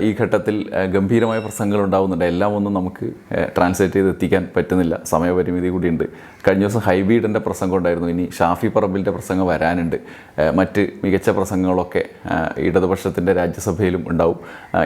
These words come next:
ഇത്തരത്തിലുള്ള പ്രസംഗങ്ങളൊക്കെ വരാനുണ്ട്. ഇന്ന് ഞാൻ രാജ്യസഭയിൽ നിന്ന് കപിൽ സിബലിൻ്റെ ഒരു പ്രസംഗമാണ് എത്തിക്കുന്നത്. നിങ്ങൾക്ക് അറിയുന്ന പോലെ തന്നെ കപിൽ സിബൽ ഇപ്പോൾ കോൺഗ്രസ്സുകാരനല്ല. മുതിർന്ന നേതാക്കളുടെ, ഏഹ്, പടയോട്ടത്തിൻ്റെ ഭാഗമായി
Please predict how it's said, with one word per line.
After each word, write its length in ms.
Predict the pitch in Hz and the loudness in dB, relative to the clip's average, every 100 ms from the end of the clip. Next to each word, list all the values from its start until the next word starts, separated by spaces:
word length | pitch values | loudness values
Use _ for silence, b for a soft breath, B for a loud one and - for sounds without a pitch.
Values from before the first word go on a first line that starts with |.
| 98 | 2
ഇത്തരത്തിലുള്ള 400 | 107 101 104 101 | 2 2 0 0
പ്രസംഗങ്ങളൊക്കെ 520 | - 98 98 95 101 | -2 0 0 0 0
വരാനുണ്ട്. 300 | 92 87 87 92 | 0 0 -2 0
ഇന്ന് 140 | 113 110 | 0 0
ഞാൻ 100 | 104 98 | 0 2
രാജ്യസഭയിൽ 540 | 87 92 113 104 107 98 | 0 0 -2 0 0 0
നിന്ന് 180 | 85 80 - B B B B B - 107 | 0 -2 -6 B B B B B -2 0
കപിൽ 300 | 98 139 135 | 2 2 2
സിബലിൻ്റെ 420 | - 101 98 92 92 - 98 | 2 2 2 2 -2 -2 -2
ഒരു 80 | 90 | 0
പ്രസംഗമാണ് 500 | 90 95 90 92 87 87 | -2 0 0 2 0 -2
എത്തിക്കുന്നത്. 400 | 87 82 80 80 - | -2 0 0 -2 0
നിങ്ങൾക്ക് 240 | 95 95 104 | 0 4 4
അറിയുന്ന 200 | 98 101 | 4 2
പോലെ 100 | 104 104 | 0 0
തന്നെ 120 | 101 101 | -2 -2
കപിൽ 180 | 90 95 | -2 -2
സിബൽ 180 | 104 104 101 | 0 0 0
ഇപ്പോൾ 140 | - 95 | 0 0
കോൺഗ്രസ്സുകാരനല്ല. 680 | 90 90 110 98 95 87 80 - | 0 0 0 0 0 -2 -4 -4
മുതിർന്ന 280 | 95 95 95 107 | -2 0 0 0
നേതാക്കളുടെ, 540 | 101 98 98 98 92 - B B - | 2 0 0 -2 -2 -4 B B -4
ഏഹ്, 100 | 87 90 | -2 2
പടയോട്ടത്തിൻ്റെ 520 | 95 95 92 - 98 92 | 2 2 0 -2 -2 0
ഭാഗമായി 240 | 92 92 | 0 0